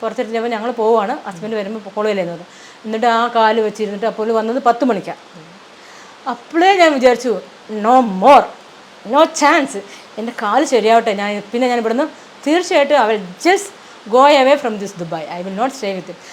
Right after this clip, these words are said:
പിന്നെ ഞാൻ എന്ത് ചെയ്തു, എൻ്റെ കാറൊക്കെ ശരിയായില്ലേ, എല്ലാം പാക്ക് ചെയ്തു. പുള്ളി ജോ-, പുള്ളി നാ-, നാല് മണിക്ക് ജോലിക്ക് പോകും. പോയപ്പോൾ ഞാൻ എല്ലാം പാക്ക് ചെയ്ത്, ഞാൻ തന്നെ ടിക്കറ്റ് ബുക്ക് ചെയ്ത് ഞാനിങ്ങ് പോന്നു. വീട്ടിൽ വന്നു.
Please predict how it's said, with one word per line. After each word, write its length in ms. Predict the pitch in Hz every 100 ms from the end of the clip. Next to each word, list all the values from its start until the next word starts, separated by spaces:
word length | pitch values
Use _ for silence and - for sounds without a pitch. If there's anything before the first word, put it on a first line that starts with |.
| - - 254
പിന്നെ 320 | 269 359 - -
ഞാൻ 200 | 254 254
എന്ത് 140 | 254
ചെയ്തു, 120 | 262 254
എൻ്റെ 140 | 254
കാറൊക്കെ 300 | 269 294 311
ശരിയായില്ലേ, 500 | 285 285 233 175 147 - - - - - - - -
എല്ലാം 200 | 233 247
പാക്ക് 200 | 226 214
ചെയ്തു. 180 | 185 139 - - - -
പുള്ളി 180 | 240 320
ജോ-, 220 | 285 269
പുള്ളി 220 | 262 262
നാ-, 280 | 311 277 262
നാല് 280 | 254 254 285
മണിക്ക് 160 | 277 262
ജോലിക്ക് 320 | 233 233 214
പോകും. 180 | 170 - - - - - -
പോയപ്പോൾ 220 | 208 202 330
ഞാൻ 160 | 320
എല്ലാം 260 | 285 262 240
പാക്ക് 160 | 226
ചെയ്ത്, 200 | 226 226
ഞാൻ 220 | 214 214 226
തന്നെ 120 | 247
ടിക്കറ്റ് 340 | 214 220 226
ബുക്ക് 160 | 202 196
ചെയ്ത് 180 | 190 233
ഞാനിങ്ങ് 340 | 233 247 240
പോന്നു. 280 | 202 185 180 - - - -
വീട്ടിൽ 220 | 285 320 381
വന്നു. 300 | 370 294